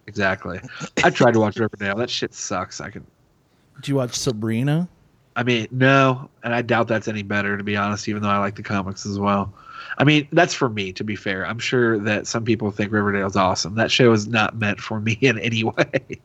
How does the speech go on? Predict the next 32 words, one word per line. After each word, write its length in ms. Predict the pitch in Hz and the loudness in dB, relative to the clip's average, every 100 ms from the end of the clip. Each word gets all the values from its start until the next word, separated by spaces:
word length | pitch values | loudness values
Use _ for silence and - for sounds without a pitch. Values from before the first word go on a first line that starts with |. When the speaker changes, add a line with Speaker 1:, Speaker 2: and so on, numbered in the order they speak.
| - | -8
Speaker 2:
I 120 | 135 | -2
thought 160 | 170 147 | 0 2
it 40 | |
was 140 | 120 | 0
one 100 | 123 | -2
hundred 240 | 117 127 123 | -4 -4 -6
percent 320 | 110 - 135 | -6 -4 -2
meant 240 | 110 110 - | -2 -4 -4
for 80 | |
you 160 | 113 107 | -2 -2
because 280 | 104 123 113 | -2 -2 -4
it's, 160 | 107 | -4
like, 180 | 127 117 | -2 -2
all 160 | - 117 | -2 -2
the 100 | 117 | -2
characters 460 | - 127 123 120 104 | -2 -2 0 -4 -2
you 80 | |
like 160 | 113 104 | -2 -2
fucking 380 | - 131 151 104 | -4 -4 -4 -6
each 180 | 92 - | -6 -8
other. 300 | 87 90 98 _ _ _ _ _ | -10 -12 -14 _ _ _ _ _
Speaker 1:
Yeah, 520 | 165 160 226 220 208 185 | -8 2 4 6 4 4
but 260 | 156 156 | 2 0
then, 320 | - 175 175 147 254 156 - | 2 0 0 -4 -14 -10 -2
yeah, 160 | 339 214 | 4 6
that's 220 | 165 151 | 6 4
what 120 | 170 | 0
I 60 | 156 | 0
mean, 260 | 131 151 139 | 0 0 0
though. 260 | 107 - | -6 -6
Like, 180 | 87 214 | -2 0
it's 160 | 123 | 0